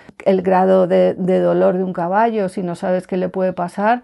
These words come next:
pues llamas al veterinario, pero hasta que el veterinario viene la cosa se puede complicar. Entonces eso en el aspecto como de, de más de enfermería.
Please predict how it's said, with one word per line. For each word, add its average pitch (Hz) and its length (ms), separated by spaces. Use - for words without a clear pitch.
pues 185 420
llamas 175 320
al 196 100
veterinario, 190 720
pero 196 160
hasta 170 220
que 175 80
el 170 60
veterinario 165 680
viene 202 300
la 214 160
cosa 185 240
se 226 160
puede 185 260
complicar. 180 680
Entonces 180 420
eso 214 360
en 180 160
el 170 120
aspecto 185 580
como 165 280
de, 156 240
de 156 460
más 165 440
de 214 60
enfermería. 170 760